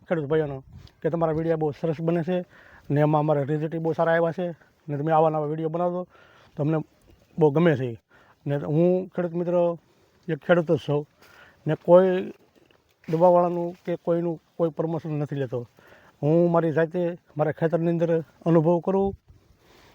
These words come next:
ને પૂરેપૂરો દવાનો ઉપયોગ કરું ને એ મને રિઝલ્ટ આવે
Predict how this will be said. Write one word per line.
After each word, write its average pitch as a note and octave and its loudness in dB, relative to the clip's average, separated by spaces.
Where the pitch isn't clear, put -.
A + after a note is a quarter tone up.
ને D3 -2
પૂરેપૂરો E3+ 2
દવાનો E3+ 2
ઉપયોગ E3+ -4
કરું F#3+ -4
ને D3 0
એ E3+ 4
મને E3+ 2
રિઝલ્ટ E3 -2
આવે F#3 2